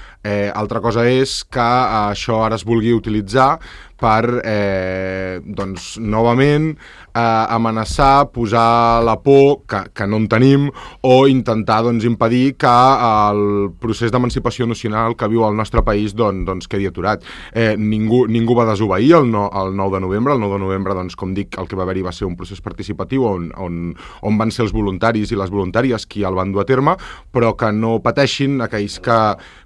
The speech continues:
però que no pateixin aquells que ens acusen de desobeir, perquè, perquè si cal, si cal, desobe-, desobeirem. Al setembre aquí, en aquest país, doncs, es viurà un referèndum, un referèndum per la, per la independència, eh, aquells que ho vulguin, i per tant podran votar sí,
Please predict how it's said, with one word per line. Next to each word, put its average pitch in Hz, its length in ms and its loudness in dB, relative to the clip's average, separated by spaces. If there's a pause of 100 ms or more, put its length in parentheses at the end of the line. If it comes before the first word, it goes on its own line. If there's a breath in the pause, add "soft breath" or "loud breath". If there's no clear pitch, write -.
però 113 160 0
que 113 100 -2
no 113 120 0
pateixin 135 440 0
aquells 101 240 -4
que 110 120 -4
ens 101 160 -4
acusen 104 400 -4
de 104 160 0
desobeir, 117 420 2 (300 loud breath)
perquè, 107 320 -2 (180)
perquè - 260 -6
si - 160 -4
cal, 117 320 2 (200)
si - 240 -10
cal, 104 240 0
desobe-, 113 400 0
desobeirem. 104 680 2
Al 90 140 -8
setembre 107 420 -2 (180)
aquí, 104 580 -4
en 95 240 -8
aquest 92 260 -10
país, 117 260 0
doncs, 110 220 -4
es 95 80 -8
viurà 104 240 2
un 107 100 -2
referèndum, 143 520 -2 (520 loud breath)
un 117 140 2
referèndum 113 640 0
per 110 180 2
la, 98 800 0 (300 loud breath)
per 113 160 0
la 113 80 2
independència, 110 840 2 (440 loud breath)
eh, 107 180 0
aquells 104 320 -2
que - 100 -4
ho 98 40 0
vulguin, 135 400 6
i 113 80 -2
per - 100 -4
tant 101 180 -2
podran 98 260 -2
votar 101 200 0
sí, 175 160 2